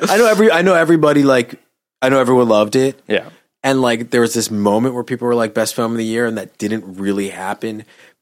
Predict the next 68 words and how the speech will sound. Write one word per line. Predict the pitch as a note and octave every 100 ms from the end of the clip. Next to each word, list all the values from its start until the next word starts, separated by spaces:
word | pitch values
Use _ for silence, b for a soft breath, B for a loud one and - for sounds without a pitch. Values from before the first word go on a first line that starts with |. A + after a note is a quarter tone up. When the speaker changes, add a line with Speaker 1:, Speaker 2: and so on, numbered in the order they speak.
| _
Speaker 1:
um, | A2 G2+ F#2 F#2 F#2+
when | G2+
it | G2
came | G#2
to | F#2+
the | F#2
top | G2 -
ten | D3 D3
list | B2 A#2
or |
when | G#2+
it | G2+
came | G#2
to | G2+
Oscar | B2 C3 A2+
nominations. | G2+ F#2+ G2 - A#2
Speaker 2:
Yeah, | C#3+ B2+
it's, | - C#3
it's | B2
strange | - C3 B2
that | G2+
it | F2+
didn't | F#2+ F2+
land | F2 E2+
Speaker 1:
It | E2+
Speaker 2:
on |
more, | E2
Speaker 1:
kind | A#2 C3
of |
had | C3
this | A#2
Speaker 2:
I | G#2 G2+
Speaker 1:
weird | A#2
Speaker 2:
thought. | G#2+
Speaker 1:
Star | - F#2 G2+
is | A2
Born | A#2 B2 B2 B2+
thing | - C3 B2+
where, | G#2
like, | G2+ - - G#2
all | A2
of | A#2+
Speaker 2:
Yeah. |
Speaker 1:
a |
sudden | A#2 A2
it's | G#2+
like, | G#2+ G2
"Wait, | E3+
wait, | E3 A2
wait. | F2+ - _ _ _ _ -
Don't | -
we | F3
all | G#3+
love | F#3 E3+ E3+
this | F3
movie? | D3 D3+
Shouldn't | D#3 D#3+
we | D3+
be |
getting | C#3 C#3
nominated | B2 A#2+ C3+ A#2+
for | A2+
Best | A#2+ -
Speaker 2:
<laughs> |
Speaker 1:
Picture?" | A#2+ A#2 - F3+ B B B B B
But, | D#3 D3 C#3 -
um, | C3 C3+ B2+ B2 B2
Speaker 2:
Seriously. | - E2+ - E2+